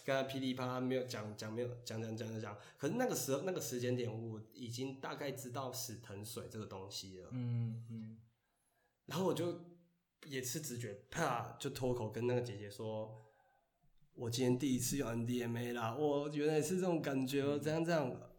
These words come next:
Speaker 1: 接下来我要挑战死藤水啦。”
Speaker 2: 嗯。
Speaker 1: 姐姐就笑了笑，微微笑，然后很有气质的说出来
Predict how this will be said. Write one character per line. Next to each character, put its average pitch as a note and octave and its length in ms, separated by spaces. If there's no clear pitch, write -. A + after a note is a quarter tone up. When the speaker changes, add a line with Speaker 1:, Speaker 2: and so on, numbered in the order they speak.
Speaker 1:
接 D3+ 200
下 D#3 180
来 C3 80
我 B2+ 180
要 D3 60
挑 A2+ 240
战 D3+ 220
死 A#2 240
藤 C#3 220
水 D3+ 300
啦。” C#3+ 480
Speaker 2:
嗯。 A2 220
Speaker 1:
姐 A2+ 140
姐 B2 180
就 C#3+ 240
笑 D3 320
了 A#2+ 200
笑， C3 320
微 B2 140
微 A#2+ 240
笑， B2 300
然 A#2+ 100
后 C3+ 280
很 B2 140
有 A#2 120
气 A#2+ 240
质 A2 120
的 G#2+ 100
说 A#2 220
出 A2+ 240
来 F#2 180